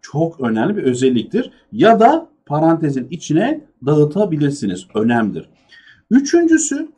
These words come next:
tekrar yazıyorum. Matematikte büyükten küçük çıkarsa arkadaşlar artı, küçükten büyük çıkarsa her zaman eksidir. İşaret önemli değildir. Yani sayı doğrusunda x ahanda burası,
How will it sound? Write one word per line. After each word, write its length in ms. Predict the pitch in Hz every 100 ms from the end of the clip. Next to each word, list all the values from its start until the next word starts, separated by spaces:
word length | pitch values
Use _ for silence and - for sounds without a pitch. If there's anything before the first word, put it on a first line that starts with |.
| -
tekrar 360 | 254 208 139
yazıyorum. 540 | 98 - 87 87 254 - _ _ _ _ _ _ -
Matematikte 1120 | - 277 294 269 254 240 - 208 147 113 120
büyükten 680 | 214 254 240 202 165 135 -
küçük 520 | - 208 - 196 -
çıkarsa 560 | - 196 208 202 196 170
arkadaşlar 640 | 151 156 151 147 127 95 -
artı, 640 | 143 196 202 131 123 - _ _ _
küçükten 800 | - 254 - - - 143 131 131
büyük 300 | 226 277 277
çıkarsa 680 | - 147 127 - 247 311 - _ _
her 300 | - 311 339
zaman 260 | 214 269 233
eksidir. 540 | 165 - 90 90 - _ _ -
İşaret 600 | 285 254 175 131 - 214
önemli 560 | 233 208 202 277 226
değildir. 520 | 185 139 90 82 - _ _ _
Yani 500 | 127 190 302 277 170
sayı 400 | 147 - 262 285
doğrusunda 600 | 175 151 147 143 143 - -
x 280 | 262 277 -
ahanda 400 | 190 202 196 226
burası, 400 | 185 110 - 82